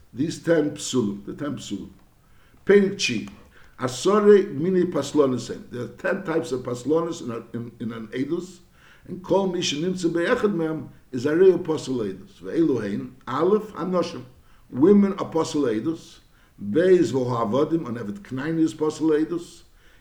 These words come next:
Gimel V'Haktanim. Dalid V'Hasheitim. Hey V'Hacharoshim. Now, generally a Cheresh has a din of a Sheita. A Cheresh is Ein Shemeh, Ein Medaber,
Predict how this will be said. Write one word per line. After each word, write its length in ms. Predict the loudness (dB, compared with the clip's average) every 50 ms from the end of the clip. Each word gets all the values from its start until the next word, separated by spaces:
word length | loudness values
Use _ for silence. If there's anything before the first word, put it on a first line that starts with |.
| _ -14 -12 -6
Gimel 400 | 0 0 2 2 4 2 2 2
V'Haktanim. 800 | 0 -2 -4 -6 -10 -8 -2 -2 0 0 0 -2 -4 -6 -6 -10 -14 -20 _ _ _ _ _ _ _ _ _ -20 -20 -20 -20 _ -12 -8
Dalid 520 | -2 0 2 4 4 6 6 4 4 2
V'Hasheitim. 960 | 0 -4 -4 -4 -6 -6 -4 -2 -2 -2 -2 -2 0 0 0 0 0 -4 -6 -10 -16 -20 _ _ _ -20 _ _ -20 -20 -20 -20 _ 0
Hey 280 | 2 4 6 6 6
V'Hacharoshim. 960 | 6 4 0 -2 -4 -4 -2 2 2 4 4 4 2 0 -2 -4 -4 -4 -4
Now, 220 | -2 -2 -4 -4
generally 420 | -2 0 0 0 2 2 2 2 2
a 80 | 0
Cheresh 560 | -2 -4 -2 0 2 2 2 0 -2 -6 -12 -16 -20 -20 -20 _ _ -4
has 200 | -4 -2 -2 0
a 60 | 2
din 160 | 2 2 2
of 100 | 2 0
a 40 | -2
Sheita. 500 | -4 -2 -2 -2 -2 -2 -2 -4 -4 -4
A 40 | -6
Cheresh 420 | -6 -2 0 2 2 0 -2 -6
is 100 | -6 -6
Ein 160 | -4 -4 -4 -4
Shemeh, 500 | -6 -8 -10 -8 -4 -4 -2 -2 -2 -4 -6
Ein 160 | -6 -6 -6
Medaber, 500 | -8 -8 -8 -10 -8 -8 -8 -8 -8